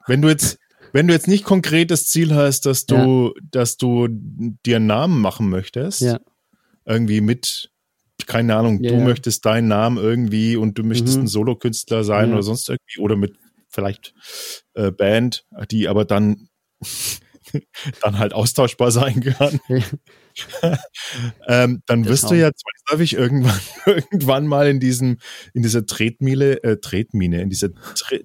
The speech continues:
Speaker 1: Tretmühle
Speaker 2: Tretmühle?
Speaker 1: sein. Ähm, von, ich muss jetzt mit meinem, mit dem, was ich kann, Geld verdienen und das, was ich kann, ist Musik machen.
Speaker 2: Ja.
Speaker 1: Das heißt, ich habe jetzt
Speaker 2: Mhm.
Speaker 1: verschiedene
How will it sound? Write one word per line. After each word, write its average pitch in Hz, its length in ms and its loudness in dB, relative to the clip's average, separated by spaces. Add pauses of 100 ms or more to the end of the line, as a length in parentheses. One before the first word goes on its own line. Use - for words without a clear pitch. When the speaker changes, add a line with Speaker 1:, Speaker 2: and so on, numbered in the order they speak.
(120)
Speaker 1:
Tretmühle - 220 -10
Speaker 2:
Tretmühle? 110 680 0
Speaker 1:
sein. 104 240 -2 (640)
Ähm, 110 600 2
von, 107 600 0
ich - 140 -18
muss 107 160 -4
jetzt 107 180 -8
mit 101 120 -2
meinem, 98 720 -2
mit 104 160 -4
dem, 104 140 -2
was 104 140 -4
ich - 140 -12
kann, 101 260 -4
Geld 85 180 -4
verdienen 143 340 -2
und 123 40 0
das, 104 160 -4
was 107 140 -4
ich 107 120 -10
kann, 98 160 -4
ist 117 120 0
Musik 120 320 -2
machen. 87 340 -8 (160)
Speaker 2:
Ja. 135 260 -2
Speaker 1:
Das - 120 -16
heißt, 107 140 0
ich - 260 -20
habe - 60 -6
jetzt 127 100 -6
Speaker 2:
Mhm. - 20 -6
Speaker 1:
verschiedene 107 420 -2